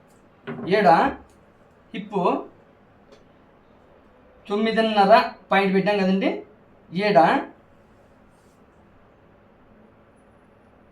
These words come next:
అంటే తొమ్మిదిన్నర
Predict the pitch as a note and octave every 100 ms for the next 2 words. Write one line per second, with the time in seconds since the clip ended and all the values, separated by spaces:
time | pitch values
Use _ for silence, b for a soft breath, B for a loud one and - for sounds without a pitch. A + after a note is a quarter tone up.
0 | _ _ _ _ _ - F3+ F3+ - -
1 | _ _ _ _ _ _ _ _ _ _
2 | _ _ _ - F#3 G3 G3 F#3